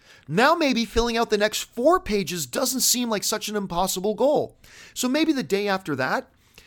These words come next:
you just decide to Google, um, "What's the average cost of rent in New York? What's the average cost of rent?" And now all of a sudden you got a little bit more information. Now you got a little bit of an idea about what a young woman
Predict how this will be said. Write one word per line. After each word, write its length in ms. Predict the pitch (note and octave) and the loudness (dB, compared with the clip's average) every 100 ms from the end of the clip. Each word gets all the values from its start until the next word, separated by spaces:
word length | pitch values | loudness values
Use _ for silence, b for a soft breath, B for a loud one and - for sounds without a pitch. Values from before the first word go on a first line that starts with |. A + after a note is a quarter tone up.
| b | b
you 120 | G3+ | -2
just 200 | A#3 B3+ | 0 -2
decide 320 | - - A3+ G#3+ | -4 0 0 0
to 60 | |
Google, 500 | F3+ A3 G#3+ A3+ A3+ - - - | -2 -2 0 -2 -4 -12 -16 -6
um, 400 | D#4 F4 E4+ E4 _ _ _ _ _ | 2 4 4 0 _ _ _ _ _
"What's 200 | A#4 - | -2 0
the 120 | D#4 | 4
average 400 | D4+ D4 C#4+ - | 4 4 0 -4
cost 400 | - A3+ A3+ - | -4 0 0 0
of 200 | F#3+ C#3 | -4 -2
rent 300 | D3 E3 - - | 0 0 -2 -6
in 160 | C3 | -6
New 80 | A#2 | -4
York? 420 | A2+ - - - - _ _ _ _ _ _ - | -4 -6 -12 -18 -20 _ _ _ _ _ _ -6
What's 180 | F4 | -2
the 120 | F4 D4 | 2 2
average 260 | C4 G3+ | 2 -2
cost 320 | - G3 F#3+ | -4 -4 -4
of 120 | C#3+ C3 | -6 -6
rent?" 220 | C3+ - - - _ _ _ b b b b A3+ | -6 -8 -18 -20 _ _ _ b b b b -2
And 160 | A3 | 0
now 200 | A#3 E4+ | 2 4
all 60 | G4+ | 4
of 60 | |
a 60 | C#4 | 2
sudden 240 | - E3+ | 0 0
you 60 | G3+ | 0
got 180 | E3 F3+ | 0 0
a 40 | |
little 200 | F3+ F#3+ | 0 0
bit 140 | G#3 C#4 | -2 -4
more 340 | E4 G#4+ A4 | 0 2 2
information. 580 | F#4 G#3 E3+ C#3 C3+ B2 | 0 -2 0 0 -2 -4
Now 420 | A3+ D#4 A3+ B3 b b b - | 0 2 2 0 b b b -4
you 100 | D#3+ | 2
got 160 | F#3 | 2
a 40 | D#3 | 4
little 220 | E3+ G#3+ | 2 4
bit 120 | G#3+ | 2
of 80 | G#3+ | 2
an 60 | |
idea 280 | G3+ D#3+ E3 | 0 0 0
about 400 | F3+ D3+ C#3+ - b | 2 2 2 -4 b
what 140 | D3+ E3 | -2 0
a 40 | |
young 280 | D#3 F3 E3 | 2 2 2
woman 400 | D#3 D#3+ D#3+ | 0 0 -4